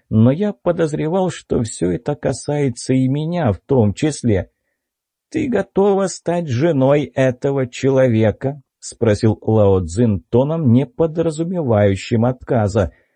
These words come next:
Девушка смотрела на меня какое-то время, не моргая, но потом склонила голову и тихо, но уверенно ответила: «Да». «Подождите», — вмешался я, —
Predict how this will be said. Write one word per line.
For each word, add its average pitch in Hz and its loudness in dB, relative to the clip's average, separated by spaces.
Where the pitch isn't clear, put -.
Девушка 202 -2
смотрела 185 -4
на 175 -4
меня 165 -2
какое-то 156 -4
время, 151 -2
не 147 -2
моргая, 135 0
но 226 -4
потом 247 -4
склонила 104 0
голову 117 2
и 95 0
тихо, 139 -4
но 110 4
уверенно 104 0
ответила: 104 0
«Да». 135 -2
«Подождите», — 151 0
вмешался 127 -2
я, — 101 -2